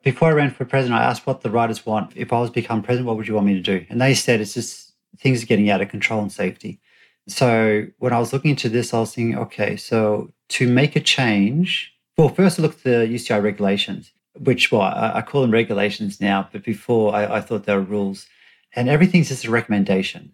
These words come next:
So when you hear about the barriers in the, in the last kilometer of a race, it's only a recommendation.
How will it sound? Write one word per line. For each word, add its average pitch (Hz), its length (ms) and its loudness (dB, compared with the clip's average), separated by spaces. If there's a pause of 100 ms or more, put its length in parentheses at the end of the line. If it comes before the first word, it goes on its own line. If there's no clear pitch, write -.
(120)
So 110 420 2
when 117 160 0
you 117 160 2
hear 151 260 2
about 117 360 2
the 110 80 -12
barriers 113 500 -2
in 107 160 -6
the, 101 320 -2
in 110 80 -14
the 107 80 -6
last 101 300 0
kilometer 101 340 -6
of - 80 -8
a 95 60 -2
race, 98 320 0
it's 113 100 -6
only 127 160 0
a 113 40 -2
recommendation. 98 800 -2